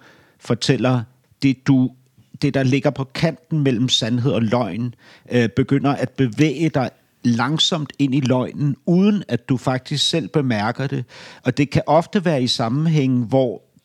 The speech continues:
din, øh, dit budskab har meget stor væsentlighed, eller at tilhørernes reaktion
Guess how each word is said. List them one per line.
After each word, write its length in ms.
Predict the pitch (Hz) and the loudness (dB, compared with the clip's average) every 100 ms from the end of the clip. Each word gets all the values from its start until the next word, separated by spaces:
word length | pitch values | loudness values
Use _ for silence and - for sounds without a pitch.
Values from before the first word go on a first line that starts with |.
| - | -6
din, 360 | 135 120 123 113 | -2 0 2 2
øh, 140 | 107 98 - _ _ _ - | 0 -2 -6 _ _ _ -2
dit 120 | - - | -2 0
budskab 540 | 175 190 - 147 92 | 2 2 0 -4 -4
har 120 | - | -4
meget 280 | 113 117 127 | -2 0 -2
stor 260 | - 143 123 | -2 0 0
væsentlighed, 800 | 110 147 101 170 151 131 143 123 - - - - | 0 -2 -2 -4 -2 0 -2 -4 -10 -20 -8 0
eller 300 | 151 170 180 - | 2 2 0 0
at 120 | 135 | -2
tilhørernes 920 | - - 160 170 160 123 123 127 120 - - - | -2 -2 2 2 2 2 2 0 0 -6 -16 -8
reaktion 800 | 113 113 113 - - 175 143 139 | -2 0 -2 -4 -2 -2 -2 -4